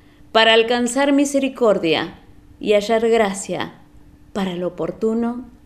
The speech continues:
socorro". Oh, el Señor nos hace una invitación, mi hermano,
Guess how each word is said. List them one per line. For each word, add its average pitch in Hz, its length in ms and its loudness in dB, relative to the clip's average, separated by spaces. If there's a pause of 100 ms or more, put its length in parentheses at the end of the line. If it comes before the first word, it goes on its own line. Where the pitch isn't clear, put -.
(120)
socorro". - 840 -14 (800)
Oh, 254 460 2
el 233 140 2
Señor 254 400 0
nos 269 260 0
hace 262 300 -4
una 208 140 -6
invitación, 196 840 -4
mi 185 80 -6
hermano, 175 560 -10